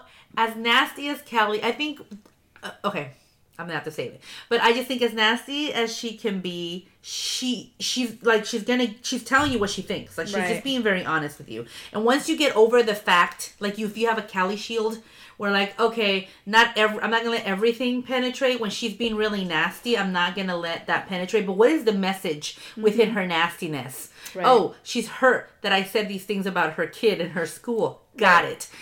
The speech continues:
Speaker 1: And never,
Speaker 2: Exactly.
Speaker 1: don't get hung up on the nastiness, 'cause that's how she communicates, unfortunately. But
Speaker 2: Yeah.
Speaker 1: she's, she's, she just, it communicates at a different, very immature level, very hurtful, immature level. But she's very honest, which I
Speaker 2: Yeah.
Speaker 1: can totally
Speaker 2: Yeah.
Speaker 1: respect. I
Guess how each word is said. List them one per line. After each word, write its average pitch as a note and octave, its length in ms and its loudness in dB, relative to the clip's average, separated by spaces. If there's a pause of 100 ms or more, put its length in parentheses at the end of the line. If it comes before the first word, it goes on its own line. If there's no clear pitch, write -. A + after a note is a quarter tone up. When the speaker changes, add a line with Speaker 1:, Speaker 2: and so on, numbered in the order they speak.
(200)
Speaker 1:
And G3+ 80 0
never, G#3+ 220 6
Speaker 2:
Exactly. F3 160 6
Speaker 1:
don't A#3 200 4
get A#3 200 4
hung A3 180 0
up G#3 160 0
on F3+ 160 -2
the E3 80 -6
nastiness, F3 540 -2
'cause F#3+ 100 -8
that's G3 140 -2
how A#3 60 -4
she A3+ 140 -8
communicates, F#3 600 -6
unfortunately. D3+ 760 -8 (220)
But A#3+ 100 4
Speaker 2:
Yeah. - 60 -2
Speaker 1:
she's, D4 220 0 (280)
she's, B3+ 420 -8 (120)
she A#3 140 -10
just, C4 340 -8
it A3 220 -8
communicates A#3 500 -4
at G3 100 -2
a F#3+ 80 -4
different, G3+ 460 -8 (120)
very G3+ 420 -4
immature F#3+ 420 -4
level, E3+ 500 -2 (180)
very A3 200 2
hurtful, A3+ 280 -2
immature G3+ 240 -4
level. G3+ 260 -2
But F3 160 -6
she's B3 240 -6
very D#4+ 400 2
honest, - 500 -2 (220)
which A#3 180 -2
I A#3 80 4
Speaker 2:
Yeah. A#3 80 -4
Speaker 1:
can A#3+ 140 -2
totally D4 400 -2
Speaker 2:
Yeah. A#3 60 -4
Speaker 1:
respect. G3 600 -6 (480)
I G#3+ 60 4